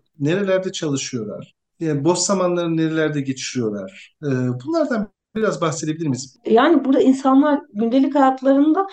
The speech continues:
Speaker 2: e, gecekondu mahallelerinde kendi inşa ettikleri için,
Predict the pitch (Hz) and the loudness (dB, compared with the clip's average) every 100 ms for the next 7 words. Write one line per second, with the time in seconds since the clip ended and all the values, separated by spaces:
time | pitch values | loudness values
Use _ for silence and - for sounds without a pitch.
0 | - _ _ - 185 185 185 190 185 185 | -16 _ _ -12 -8 -8 -6 -6 -4 -4
1 | 214 208 240 254 247 233 233 233 233 240 | -2 2 2 4 2 2 4 4 4 2
2 | 247 247 254 - 240 233 233 247 240 247 | 2 2 -2 -2 0 0 0 -2 -2 0
3 | 233 226 - 214 226 320 339 - 180 - | 0 0 -8 -10 -4 -2 -2 -2 -10 -12